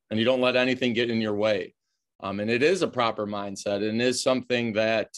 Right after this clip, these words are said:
you have to kind of flip a switch in your head and say, "I really want this." And then what are you willing to sacrifice to get that? And that's where it came into okay, if I'm willing to sacrifice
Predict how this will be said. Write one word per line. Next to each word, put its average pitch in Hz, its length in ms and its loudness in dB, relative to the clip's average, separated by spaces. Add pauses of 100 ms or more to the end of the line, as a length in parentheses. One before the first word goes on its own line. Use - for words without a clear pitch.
(600)
you 113 120 -2
have 123 240 0
to 123 100 -6
kind 127 220 0
of 110 100 -4
flip 139 220 0
a 123 80 -2
switch 135 320 -2
in 117 80 -4
your 110 140 -4
head 123 280 0
and 110 160 -4
say, 110 440 0
"I 113 140 -2
really 123 440 0
want 110 360 -4
this." - 360 -14
And 98 120 -6
then 101 260 -2
what 113 160 2
are 127 60 4
you 127 180 4
willing 123 320 4
to 113 80 -2
sacrifice 107 760 -4
to 104 120 -8
get 98 300 -2
that? 80 280 -6
And 104 120 -6
that's 113 260 -4
where 110 420 2 (320)
it 95 100 -8
came 127 280 2
into 117 680 0 (300)
okay, 113 180 0
if 110 120 0
I'm 123 160 0
willing 143 220 0
to 135 60 -2
sacrifice 123 640 -2